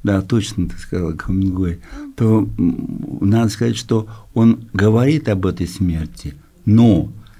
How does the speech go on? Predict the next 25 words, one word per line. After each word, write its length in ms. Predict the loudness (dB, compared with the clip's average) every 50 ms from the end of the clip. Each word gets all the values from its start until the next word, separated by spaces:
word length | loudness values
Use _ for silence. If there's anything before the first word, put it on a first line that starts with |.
| -12 -4 0
никогда 640 | 2 2 2 2 0 -2 -2 0 0 2 2 2
ее 420 | 2 2 0 0 0 2 2 2 4
не 640 | 4 4 4 4 4 4 2 2 2 0 0 -2 -4 -8 -16 -14 _ -6
изображает, 720 | -2 -2 0 0 2 2 2 2 2 2 0 0 -2 -4
как 220 | -6 -10 -8 -6
там 160 | -6 -8 -8
Флабер, 480 | -8 -6 -4 -2 -2 0 0 0 0 0
например, 500 | -2 -4 -4 -4 -2 -2 -2 -2 -4 -6
смерть 380 | -6 -6 -6 -6 -6 -8 -14 -20 _ _ _ _ _ _ -20 -10 _
мадам 360 | -4 -2 -2 0 0 0 0
Баварии. 720 | 0 -2 -2 0 0 0 0 0 0 -2 -4 -6 -8 -12 -14 -18 -20 -20 _ -8 _
И 60 | 0
в 60 | 2 2
этом 240 | 2 2 2 0 0
смысле 440 | 2 2 2 2 2 2 0 2 2
Мережковский 840 | 4 4 2 0 -4 -6 -2 -2 0 0 -2 -6 -8 -8 -8 -8 -8 -12 -20 _ -16 -6 -2
ловко 480 | 2 4 4 4 4 2 -2 -4 -2
это 200 | -2 -2 -2 -6 -4
подметил, 840 | -2 -2 -2 2 2 4 4 4 4 2 0 -2 -2 -2 -2 -4 -6 -10 -18 -20 -20 -20 -20 -10 -4
и 80 | -2 0
я 140 | 0 0
думаю, 380 | 0 0 2 2 2 2 2 0
что 400 | -2 -6 -6 -4 -2 0 -2 -2 -2 -4
есть 320 | -4 -2 -2 -2 -2 -2 -2
смысл 480 | -2 -2 -2 -2 -2 -4 -6 -6 -6